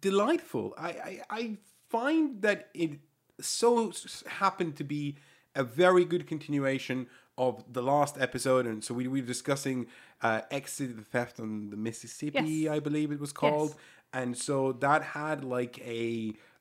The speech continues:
Speaker 1: a puzzly solve a case whilst you're escaping from a room.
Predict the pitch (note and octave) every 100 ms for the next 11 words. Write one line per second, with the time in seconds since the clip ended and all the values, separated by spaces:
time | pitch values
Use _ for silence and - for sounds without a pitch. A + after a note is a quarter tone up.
0 | - A2+ A#2 A2+ - E3+ D#3+ D#3+ D#3 D3+
1 | D3 C3 - - E3 D#3+ D#3+ D#3 C3+ C3
2 | A#2+ - - D#3 D3+ C#3+ - - - B2
3 | B2+ B2 A#2+ A2 - C#3+ C#3 B2+ - A#2
4 | A2 G#2+ C3+ C3+ C3